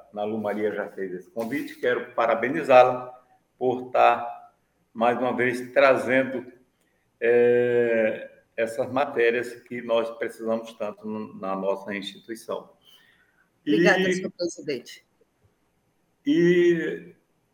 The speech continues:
Speaker 1: agradecer a todos que participaram desta nossa sessão, doutora Érica, senhores conselheiros, é, Ministério Público e todos aqueles que nos ajudaram.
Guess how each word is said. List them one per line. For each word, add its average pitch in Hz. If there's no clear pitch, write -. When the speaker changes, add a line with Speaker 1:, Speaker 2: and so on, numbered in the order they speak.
Speaker 1:
agradecer -
a 117
todos -
que -
participaram 117
desta 110
nossa 98
sessão, 139
doutora -
Érica, 131
senhores 120
conselheiros, 131
é, -
Ministério -
Público 139
e 143
todos -
aqueles -
que -
nos 143
ajudaram. 120